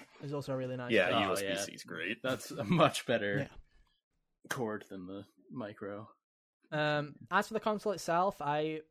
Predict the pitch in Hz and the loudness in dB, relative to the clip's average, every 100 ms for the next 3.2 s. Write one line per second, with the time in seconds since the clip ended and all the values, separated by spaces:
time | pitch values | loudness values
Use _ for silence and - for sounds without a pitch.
0 | _ _ _ _ _ _ - - 170 180 | _ _ _ _ _ _ -6 2 4 4
1 | 185 185 165 165 170 151 131 127 127 143 | 2 4 2 2 -2 -4 -2 -4 -6 -8
2 | _ 202 - - - - - - 185 554 | _ -4 -2 -4 -10 -10 4 8 12 12
3 | - | 10